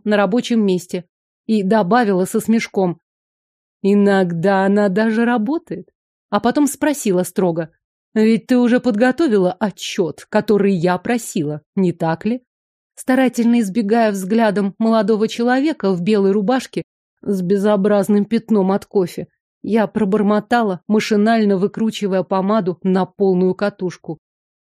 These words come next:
«Я еще не смотрела почту, Татьяна Валерьевна», и принялась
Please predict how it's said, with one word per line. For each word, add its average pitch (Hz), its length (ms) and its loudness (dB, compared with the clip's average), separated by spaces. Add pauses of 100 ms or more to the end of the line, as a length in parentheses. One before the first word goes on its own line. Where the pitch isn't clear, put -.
(100)
«Я 269 220 2
еще 262 480 0
не 254 160 2
смотрела 262 500 2
почту, 226 480 -4
Татьяна 226 460 0
Валерьевна», 185 640 -2 (640)
и 226 120 -2
принялась 247 640 0